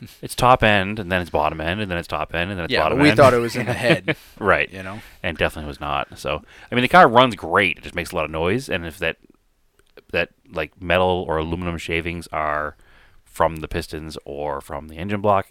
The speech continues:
Speaker 2: it's just gonna get worse and worse and worse, and eventually just gonna seize.
Speaker 1: Mm-hmm.
Speaker 2: Um, and it's not worth driving it that way. So,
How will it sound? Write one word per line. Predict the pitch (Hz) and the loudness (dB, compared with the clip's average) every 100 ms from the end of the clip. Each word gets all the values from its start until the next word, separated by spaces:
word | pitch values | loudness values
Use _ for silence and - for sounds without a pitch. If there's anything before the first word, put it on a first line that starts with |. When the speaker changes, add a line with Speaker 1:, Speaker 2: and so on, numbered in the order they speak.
| - | -18
Speaker 2:
it's | 85 | -16
just | 80 | -8
gonna | 80 | -8
get | 80 | -8
worse | - 80 - | -6 -6 -8
and | 76 | -6
worse | 76 73 | -6 -6
and | 78 | -6
worse, | 78 95 - - - - _ _ | -4 -4 -6 -16 -20 -20 _ _
and | - | -10
eventually | 73 76 - | -8 -10 -12
just | 73 | -16
gonna | 73 71 | -14 -14
seize. | - 73 - - - _ _ _ _ _ _ - | -14 -14 -16 -18 -18 _ _ _ _ _ _ -20
Speaker 1:
Mm-hmm. | 98 | -12
Speaker 2:
Um, | 76 67 69 67 - | -10 -10 -14 -18 -16
and | 76 | -16
it's | 73 | -14
not | 85 76 - _ - _ | -8 -8 -8 _ -20 _
worth | 78 71 71 | -10 -10 -10
driving | - 73 76 73 | -6 -4 -4 -10
it | 71 | -8
that | 76 | -8
way. | 55 69 | -8 -14
So, | 71 73 71 | -12 -12 -14